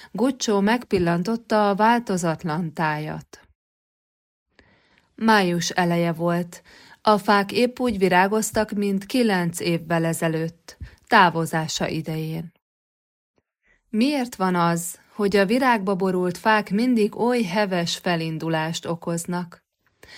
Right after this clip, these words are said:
Az őszi barack fák asszonyi karokhoz hasonló, rózsaszínű, gömbölyű ágai között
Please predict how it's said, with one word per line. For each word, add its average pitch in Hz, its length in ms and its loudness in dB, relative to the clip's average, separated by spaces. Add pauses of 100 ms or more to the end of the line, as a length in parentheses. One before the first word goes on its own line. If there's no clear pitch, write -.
(240)
Az 226 340 0
őszi 285 340 -2
barack 175 580 -2
fák 180 360 0
asszonyi 190 640 -2
karokhoz 165 640 -2
hasonló, 170 800 -4 (340)
rózsaszínű, 196 920 0
gömbölyű 185 600 0
ágai 175 540 -2
között 170 600 -6